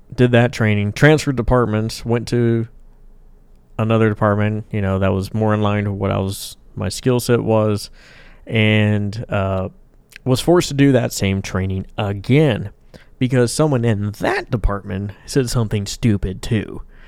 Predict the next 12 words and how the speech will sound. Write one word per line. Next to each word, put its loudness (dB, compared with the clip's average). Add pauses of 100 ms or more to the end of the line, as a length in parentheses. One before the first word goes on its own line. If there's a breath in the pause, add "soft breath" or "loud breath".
(460 soft breath)
Uh, 2 (380 loud breath)
that 2
was 2
on -4
the -4 (320)
border 2
of -4 (100)
<laughs> -8
racist 0 (120)
and, 2 (580 soft breath)
uh, 0
sexist -6